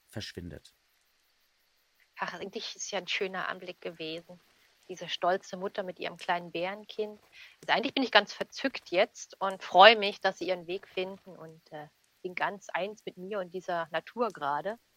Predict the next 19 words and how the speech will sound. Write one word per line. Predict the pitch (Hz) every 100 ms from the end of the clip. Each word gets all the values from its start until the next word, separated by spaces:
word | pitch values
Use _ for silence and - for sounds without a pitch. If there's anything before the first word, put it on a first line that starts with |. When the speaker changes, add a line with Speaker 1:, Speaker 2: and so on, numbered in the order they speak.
| _ _ _ _ _ _ _
Speaker 2:
Und, | 196 202 208 196
ähm, | 208 208 208 208 202 196 202 -
stelle | - 240 233
gerade | 208 202
fest, | - 208 190
es | -
war | 185
gut, | 175 190 -
dass | 170 160
ich | 160 -
nicht | 180 - -
irgendwie | 175 170 180 170
einen | 170 165 -
Vorschnell | - 180 - 170
geweckt | 165 165 160 -
habe | 147 156 165
und | 165 156
dann | 156
Panik | - 160 160